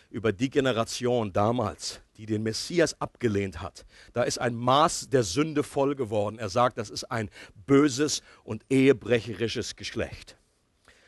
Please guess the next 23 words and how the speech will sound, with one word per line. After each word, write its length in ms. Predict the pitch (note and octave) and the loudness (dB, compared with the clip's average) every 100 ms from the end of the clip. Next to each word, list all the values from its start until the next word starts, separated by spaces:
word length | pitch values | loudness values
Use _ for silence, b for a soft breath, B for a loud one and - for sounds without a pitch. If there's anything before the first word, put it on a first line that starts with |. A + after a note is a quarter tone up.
| b b | b b
Und, 280 | - G2+ G2+ | -2 -2 0
äh, 180 | A2 G2+ | 0 0
ich 80 | - | -2
glaube, 280 | - C3 B2+ | 0 2 2
das 160 | C3 | 0
ist 140 | C3 G2+ | -4 -6
eine 260 | C3+ B2 | -2 0
Besonderheit 760 | A2+ G2+ C3 D3+ D#3+ C#3 C#3 - | 0 0 0 2 2 4 2 0
in 120 | A2+ | -4
dieser 240 | A#2+ C3 | -2 -2
Generation 500 | B2+ A#2+ A2+ - G#2+ | 0 2 0 0 -2
damals 420 | G#2 B2+ D3+ - | 0 0 -2 -2
war, 200 | B2 B2+ | 0 2
aber 180 | B2+ C3 | 2 0
im 140 | C3+ A#2+ | -2 -6
Prinzip 720 | - B2 - - G#2 - - _ b b b b | -4 -4 -4 -4 -2 -4 -8 _ b b b b
gilt 320 | C3 C#3 - | 4 4 4
auch 180 | B2 G2 | -2 0
das 200 | A#2+ - | -4 -4
Prinzip 520 | - B2 - E3 - | -4 -4 -4 -6 -4
auch 200 | B2+ - | -6 0
heute 280 | A#2 A2+ A2 | 2 2 -2
noch, 300 | G2 - | -6 -10